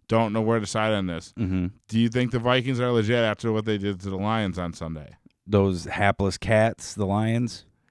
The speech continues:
Speaker 1: Yeah, I can't make much sense of them, but we'll talk about them later. But, uh, I don't know. Cousins on a roll. They were putting
Speaker 2: Yeah.
Speaker 1: up points. Uh,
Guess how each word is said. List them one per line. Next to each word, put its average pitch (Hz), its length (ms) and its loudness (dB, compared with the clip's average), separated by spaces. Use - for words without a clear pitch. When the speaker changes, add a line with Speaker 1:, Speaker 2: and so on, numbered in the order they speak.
Speaker 1:
Yeah, 107 380 0
I 120 100 -2
can't 123 240 -2
make 104 180 -2
much 104 160 -4
sense 98 260 -4
of 90 60 -10
them, 95 200 -2
but 92 100 -4
we'll 107 160 -4
talk 104 260 0
about 85 240 -8
them 85 180 -8
later. 85 300 -6
But, 85 220 -8
uh, 82 40 -6
I 101 380 2
don't 185 120 2
know. 175 140 4
Cousins 170 440 0
on 139 160 2
a 120 40 2
roll. 123 300 4
They 104 160 -2
were 139 120 0
putting 151 240 -2
Speaker 2:
Yeah. 135 160 2
Speaker 1:
up 180 40 2
points. 147 400 -2
Uh, 107 220 2